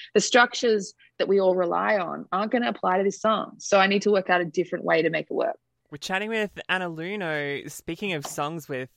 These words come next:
Speaker 2: with that chaotic energy, this new song with Nakamura Minami has that, that energy. It doesn't sound like anything you've produced before, and it doesn't really sound like anything Minami's put together before. How did this, I mean, first of all,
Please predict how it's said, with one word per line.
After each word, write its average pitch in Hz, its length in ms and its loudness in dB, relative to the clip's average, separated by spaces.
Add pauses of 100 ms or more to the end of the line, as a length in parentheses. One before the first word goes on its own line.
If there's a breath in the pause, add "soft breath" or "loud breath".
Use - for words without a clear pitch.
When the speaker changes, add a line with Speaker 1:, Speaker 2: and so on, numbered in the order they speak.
(180)
Speaker 2:
with 139 220 -10
that 139 240 -6
chaotic 156 480 -6
energy, 143 400 -6
this 139 180 -8
new 156 200 -8
song 202 340 -4
with 165 140 -10
Nakamura 170 580 -8
Minami 156 680 -6 (480 soft breath)
has 214 460 2
that, 175 320 2
that 165 280 0
energy. 180 340 -2
It - 80 -8
doesn't 214 220 -4
sound 208 260 0
like 196 120 -6
anything 185 400 -6
you've 175 240 -10
produced 180 380 -10
before, 151 420 -2
and 160 120 -4
it 151 40 -6
doesn't 208 200 -8
really 247 180 -6
sound 196 260 -6
like 180 160 -8
anything 170 520 -10 (340 soft breath)
Minami's 202 580 -4
put 185 200 -6
together 147 360 -6
before. 127 520 -4
How 185 240 -4
did 269 140 -10
this, 262 340 -6 (200)
I 190 40 -4
mean, 226 100 -2
first 269 200 4
of 330 100 6
all, 254 100 6